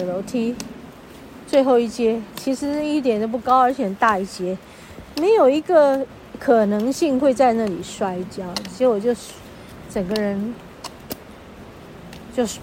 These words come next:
扑，扑倒在地上了。那个很，很有趣，我就是整个摔下去的时候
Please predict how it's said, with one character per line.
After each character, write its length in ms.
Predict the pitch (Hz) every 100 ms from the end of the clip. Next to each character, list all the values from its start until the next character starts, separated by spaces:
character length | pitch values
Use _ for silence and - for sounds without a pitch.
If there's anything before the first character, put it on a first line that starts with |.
| -
扑， 160 | 247 233 -
扑 120 | 240
倒 240 | 233 180 170
在 180 | 196 185
地 200 | 202 185
上 220 | - 175
了。 80 | 165 170 - - - - - - - - - - - - - - - - - -
那 100 | 349
个 180 | 359 269 - - - - -
很， 240 | 214 208
很 180 | 247 233
有 140 | 240 190
趣， 380 | - - 220 175 - -
我 60 | 220
就 100 | 294
是 80 | 302
整 160 | - 190
个 100 | 208
摔 260 | - 233
下 200 | 233 233
去 260 | 220 - 226
的 80 | 190
时 200 | - 190
候 200 | 196 190